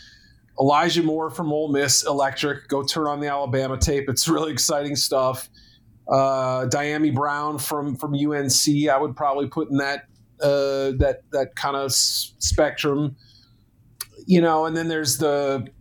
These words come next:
extreme example, I guess, would be Tutu Atwell, uh, from, from Louisville, who's a hiccup. I mean, he's just so,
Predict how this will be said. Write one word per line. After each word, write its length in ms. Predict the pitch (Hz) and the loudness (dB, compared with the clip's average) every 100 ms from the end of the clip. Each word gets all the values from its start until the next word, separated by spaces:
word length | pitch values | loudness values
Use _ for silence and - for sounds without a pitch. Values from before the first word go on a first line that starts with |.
| - - | -10 -2
extreme 560 | 120 - - 160 175 160 | 0 0 2 2 2 2
example, 480 | 127 139 135 127 131 | 2 0 0 0 0
I 100 | 127 | 2
guess, 320 | 135 127 - | 0 0 0
would 120 | 123 | 0
be 160 | 127 123 | 2 0
Tutu 420 | - 151 147 131 | 2 0 2 2
Atwell, 600 | 123 127 131 131 131 131 135 | 4 2 0 -2 -2 -4 -2
uh, 480 | 127 127 123 120 | 0 0 0 -2
from, 300 | 113 143 127 | -2 0 0
from 200 | 120 131 | 0 0
Louisville, 440 | 123 127 135 131 123 | 0 0 0 0 0
who's 180 | 131 123 | 2 2
a 80 | |
hiccup. 380 | 101 156 131 98 120 | 0 -2 0 -2 0
I 60 | |
mean, 160 | 110 117 | 0 0
he's 200 | 120 - | 0 0
just 300 | 127 113 - | -2 -2 -2
so, 380 | 143 127 117 | 2 2 2